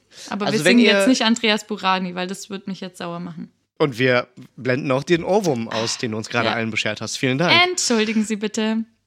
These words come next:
Speaker 2: Aber wenn ihr jetzt auch ein Kaltgetränk zur Hand habt, Alter, ähm, ja.
Speaker 1: Ach so, ja, lass
Speaker 2: Stößchen.
Speaker 1: mal zusammen machen. Chateau, Chateau.
Speaker 2: Chateau.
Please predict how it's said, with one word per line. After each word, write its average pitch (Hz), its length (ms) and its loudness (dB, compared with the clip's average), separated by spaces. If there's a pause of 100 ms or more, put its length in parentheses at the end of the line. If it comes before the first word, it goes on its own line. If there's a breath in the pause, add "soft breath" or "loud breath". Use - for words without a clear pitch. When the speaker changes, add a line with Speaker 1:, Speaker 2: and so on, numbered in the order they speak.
(100)
Speaker 2:
Aber 160 160 0
wenn 208 140 4
ihr 208 60 4
jetzt 208 240 -2
auch 208 160 -2
ein 190 120 -2
Kaltgetränk 196 520 -4
zur 175 100 -12
Hand 180 200 -6
habt, 190 300 -6
Alter, 165 400 -4
ähm, 143 320 -4
ja. 120 280 -2 (640)
Speaker 1:
Ach 247 100 2
so, 285 80 4
ja, 349 80 8
lass 262 140 8
Speaker 2:
Stößchen. 262 200 6
Speaker 1:
mal 254 160 4
zusammen 302 380 0
machen. 233 500 2
Chateau, 254 320 -4
Chateau. 359 640 -4 (200)
Speaker 2:
Chateau. 277 640 -4